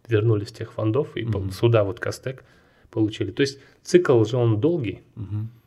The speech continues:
Speaker 1: Фонд, если, если маленький фонд четыре плюс четыре,
Speaker 2: Мгм.
Speaker 1: четыре года инвестируешь, четыре собираешь,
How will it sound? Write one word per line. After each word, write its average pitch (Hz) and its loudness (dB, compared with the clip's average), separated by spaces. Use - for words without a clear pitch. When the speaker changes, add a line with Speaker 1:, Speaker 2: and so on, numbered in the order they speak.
Speaker 1:
Фонд, 120 4
если, 117 2
если 120 -2
маленький 113 2
фонд 113 -2
четыре 113 -2
плюс 110 -4
четыре, 156 0
Speaker 2:
Мгм. 110 -4
Speaker 1:
четыре 110 2
года 107 0
инвестируешь, 104 -4
четыре 107 -6
собираешь, 113 0